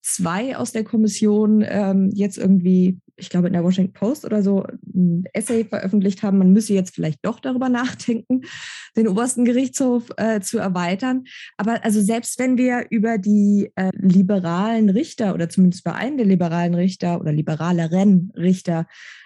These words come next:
am Gerichtshof sprechen, ähm, Stephen Breyer lässt ja auch wieder und wieder verkünden, dass beispielsweise die Entscheidung, was, äh, S B eight betrifft, sei zwar schlecht, aber nicht politisch,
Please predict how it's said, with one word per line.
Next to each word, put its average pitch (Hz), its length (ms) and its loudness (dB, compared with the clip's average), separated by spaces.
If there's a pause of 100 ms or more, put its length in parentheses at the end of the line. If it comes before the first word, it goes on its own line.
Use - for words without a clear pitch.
(120)
am 208 120 2
Gerichtshof 185 420 0
sprechen, 190 680 0
ähm, 185 540 2 (160)
Stephen 202 320 2
Breyer 185 720 -4 (220)
lässt 190 460 -2
ja 220 220 -4
auch 220 220 -2
wieder 220 260 2
und 220 160 0
wieder 214 280 0
verkünden, 226 800 0 (200)
dass 185 420 -4
beispielsweise 180 1000 0
die 180 460 2
Entscheidung, 180 1160 0
was, 180 480 -4
äh, 180 220 -2
S 185 120 -4
B 190 140 -4
eight 233 240 -4
betrifft, 220 480 -6
sei 190 160 -2
zwar 185 200 -4
schlecht, 185 440 -4
aber 214 160 -2
nicht 240 240 -2
politisch, - 560 -4